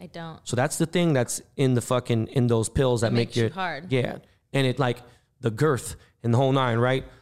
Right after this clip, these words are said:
Speaker 2: So I was like, "All right, cool." So I took Viagra, I took that. And I remember I asked the dude, I was, I was just like, "Hey, bro, hold on, hold on. So you're trying to tell me,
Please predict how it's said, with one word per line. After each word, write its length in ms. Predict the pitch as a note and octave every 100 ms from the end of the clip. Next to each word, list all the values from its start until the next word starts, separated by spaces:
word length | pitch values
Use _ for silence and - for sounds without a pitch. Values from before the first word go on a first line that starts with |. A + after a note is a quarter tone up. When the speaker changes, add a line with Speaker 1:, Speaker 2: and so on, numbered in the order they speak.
| _
Speaker 2:
So 140 | -
I 40 | D#3+
was 120 | D3+
like, 100 | D3
"All 100 | G#3
right, 120 | E3+
cool." 220 | - D#3+ D#3
So 140 | C3+
I 80 | B2+
took 200 | - C3+
Viagra, 340 | C3 B2+ B2+
I 40 | A2+
took 240 | C#3+ A#2+
that. 420 | C3 B2+ A#2+ - - - - - - _ _ -
And 120 | D3
I 80 | C#3+
remember 540 | C#3+ F#3 C3 A#2+ A#2+ - _ _ _
I 100 | A#2
asked 300 | - D#3+ E3
the 40 | A#2+
dude, 140 | A#2
I 100 | A#2 C3
was, 120 | A2+
I 100 | A#2+
was 100 | A#2
just 140 | A#2 A#2
like, 200 | G#2+ -
"Hey, 80 | B2+
bro, 140 | A2
hold 180 | A2 C3+
on, 160 | A#2 E3
hold 180 | - -
on. 140 | -
So 140 | -
you're 100 | A2+
trying 180 | - D#3 B2
to 60 |
tell 120 | D3 A#2+
me, 240 | A2 C3+